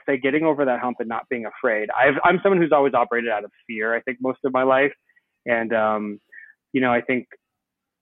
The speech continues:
moving up here and doing this, it really kind of helped me, um,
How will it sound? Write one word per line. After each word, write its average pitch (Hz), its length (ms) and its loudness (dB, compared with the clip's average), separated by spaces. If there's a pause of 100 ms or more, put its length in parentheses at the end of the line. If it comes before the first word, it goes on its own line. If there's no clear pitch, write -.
(380)
moving 139 460 2
up 127 140 2 (180)
here 139 300 6
and 120 160 -2
doing 127 340 2
this, 120 240 4 (220)
it 156 200 0
really 160 320 4
kind 139 140 2
of 135 80 0
helped 131 380 -2
me, 123 520 0 (540)
um, 101 640 -4